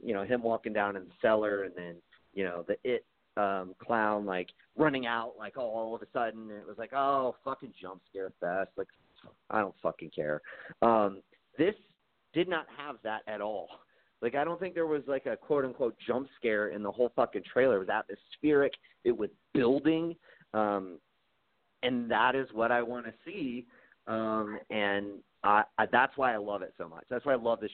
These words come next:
trailer so much. And I, I, it, it's like, it's really got me, like, hyped. Um,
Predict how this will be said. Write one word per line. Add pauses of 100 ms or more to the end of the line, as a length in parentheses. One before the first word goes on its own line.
trailer
so
much. (400)
And
I, (160)
I, (140)
it, (140)
it's
like, (500)
it's
really
got
me,
like, (120)
hyped. (720)
Um,